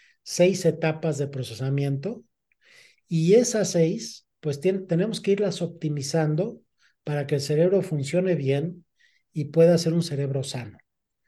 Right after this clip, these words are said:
Cuando alguna de estos elementos falla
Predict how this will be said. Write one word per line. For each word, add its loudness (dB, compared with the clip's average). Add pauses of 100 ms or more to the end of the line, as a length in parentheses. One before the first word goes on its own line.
(340)
Cuando 2
alguna 2
de 2
estos -4
elementos 0
falla 0